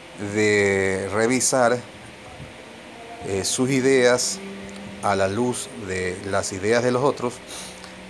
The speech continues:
para poder rectificar, ratificar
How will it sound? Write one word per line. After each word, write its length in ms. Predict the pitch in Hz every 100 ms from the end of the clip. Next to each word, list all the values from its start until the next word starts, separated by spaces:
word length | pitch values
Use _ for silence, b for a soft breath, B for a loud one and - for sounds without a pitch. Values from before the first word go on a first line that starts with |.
| - - - - - - - -
para 260 | 110 107
poder 560 | - 107 113 131 135 - - - - - - 123 104
rectificar, 760 | 127 139 - - 156 135 131 - 95 95
ratificar 640 | 117 156 143 - 135 131